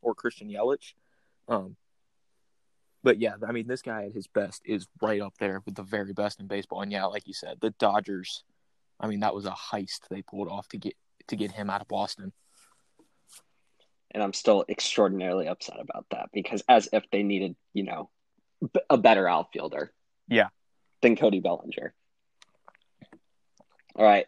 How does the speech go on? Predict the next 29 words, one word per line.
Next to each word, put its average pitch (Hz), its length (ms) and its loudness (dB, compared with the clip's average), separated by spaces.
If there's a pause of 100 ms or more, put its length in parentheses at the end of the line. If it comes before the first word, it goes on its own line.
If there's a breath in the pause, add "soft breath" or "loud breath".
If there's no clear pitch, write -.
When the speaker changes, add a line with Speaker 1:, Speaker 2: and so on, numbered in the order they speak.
Speaker 2:
you 131 320 6
are 110 300 4
up, 92 220 0
sir. 95 280 -4 (1000 loud breath)
Speaker 1:
So - 200 -6
with - 120 -2
the 123 120 -8
second - 600 -6 (180)
overall 110 460 -6 (140)
pick, - 380 -10 (3250)
I'm, 170 640 -2 (600)
you - 60 -6
know 131 80 2
what, 139 120 0
I'm 131 80 -6
just 135 120 -10
gonna 135 120 -6
go 123 160 2
with 120 80 -4
the - 60 -14
safe 110 340 -2
pick, 113 140 -2
and 107 80 -8
I'm 107 80 -8
gonna 104 100 -10
go 101 120 -12
with - 160 -12
Garrett - 280 -10
Cole. - 380 -12